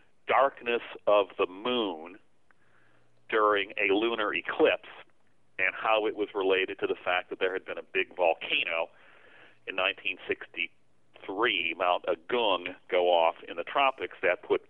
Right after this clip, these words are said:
junk in our stratosphere, and so the Earth, uh, acquired a different color, a different reflectivity, and that was reflected in the Earth shine, which is what the moon, uh, reflects when it's in eclipse. Now, what that all has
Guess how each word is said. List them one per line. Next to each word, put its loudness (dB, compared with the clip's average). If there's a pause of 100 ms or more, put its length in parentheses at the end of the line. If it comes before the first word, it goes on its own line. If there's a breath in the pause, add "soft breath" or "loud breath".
(680 soft breath)
junk 0 (220)
in 0
our 0
stratosphere, 4
and 0
so 4
the 0
Earth, 4 (580)
uh, 4
acquired 2 (100)
a 0
different -6
color, 4 (380)
a -14
different -6
reflectivity, 0 (520 soft breath)
and 0
that 2
was -4
reflected 0
in -4
the -8
Earth 4 (120)
shine, 0
which -6
is -6
what 2
the -10
moon, -8 (720 soft breath)
uh, 4
reflects -2
when -6
it's -10
in -8
eclipse. 0 (640)
Now, 0
what 6
that 6
all 8
has 2